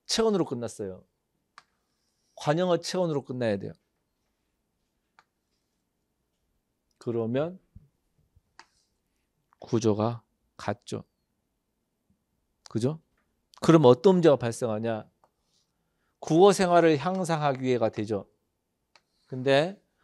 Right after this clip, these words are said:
언어 생활의 확립을 향상하기 위해가 안 되죠. 확립을 향상할 수가 없죠. 그래서 구조가 안 맞습니다.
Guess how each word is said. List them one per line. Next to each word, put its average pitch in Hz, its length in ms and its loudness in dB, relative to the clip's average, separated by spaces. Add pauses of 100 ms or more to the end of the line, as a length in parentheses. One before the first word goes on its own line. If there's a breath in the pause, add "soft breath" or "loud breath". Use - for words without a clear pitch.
(160 loud breath)
언어 156 280 6
생활의 160 360 4
확립을 208 520 4
향상하기 151 460 -6
위해가 113 160 -8
안 95 100 -8
되죠. 101 260 -12 (600)
확립을 208 500 2
향상할 139 400 -4
수가 104 220 -10
없죠. - 260 -12 (720)
그래서 110 220 -6
구조가 117 300 0
안 95 60 2
맞습니다. 98 400 -4